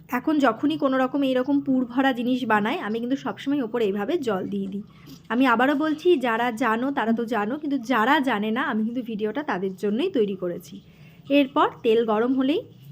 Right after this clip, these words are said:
রেডি আমাদের ফুলকো ফুলকো কড়াইশুঁটির কচুরি। খেতে কিন্তু দুর্দান্ত হয়েছিল।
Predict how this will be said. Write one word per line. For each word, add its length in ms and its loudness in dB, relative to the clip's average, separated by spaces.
রেডি 400 4
আমাদের 400 0
ফুলকো 360 -4
ফুলকো 360 -4
কড়াইশুঁটির 680 -2
কচুরি। 420 -6
খেতে 240 0
কিন্তু 300 2
দুর্দান্ত 560 -2
হয়েছিল। 460 2